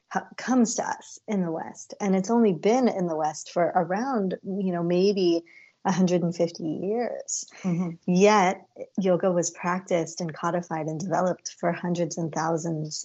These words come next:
Speaker 1: actually thousands of years
Speaker 2: Mm-hmm.
Speaker 1: in India in particular. And, you know, what is now Pakistan in, as part of the Indus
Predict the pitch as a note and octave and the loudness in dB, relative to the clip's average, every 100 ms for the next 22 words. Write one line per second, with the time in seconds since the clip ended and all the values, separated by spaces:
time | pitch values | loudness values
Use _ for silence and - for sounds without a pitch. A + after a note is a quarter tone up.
0 | - E3 - E3 - F#3+ - F#3 F3+ F3 | -10 -8 -4 -4 -2 -4 -2 -2 0 0
1 | - F#3+ F3+ - - F#3 - - - - | -2 -6 -6 -6 -6 -8 -10 -18 -20 -10
2 | - G#3+ G3+ F#3 F3 - - C#4+ C#4+ F3 | 2 4 6 4 2 -4 2 4 4 2
3 | - - F3+ F#3 - A#3 - G3 D#3+ D#3+ | 0 -2 -2 -2 -4 -8 -2 0 2 0
4 | D#3+ - F#3+ E3 D#3+ D#3+ D#3+ - F#3 E3 | -2 -2 -2 0 0 -4 -8 -6 -4 -2
5 | D#3+ - - F3 E3 - _ _ _ _ | -2 -4 -4 2 2 0 _ _ _ _
6 | _ _ _ _ _ - - G3+ F3+ F3+ | _ _ _ _ _ -14 -4 0 2 0
7 | - F#3+ G3+ - F#3+ F3+ - - - - | -2 -6 -4 -2 -2 -2 -6 -16 -20 -10
8 | - G#3+ F#3+ F3+ F3 - _ - - G#3+ | 2 6 6 6 2 -4 _ -10 0 0
9 | G#3 - A3 G3+ F#3+ F#3 F3 - | 0 0 2 2 2 0 -2 -4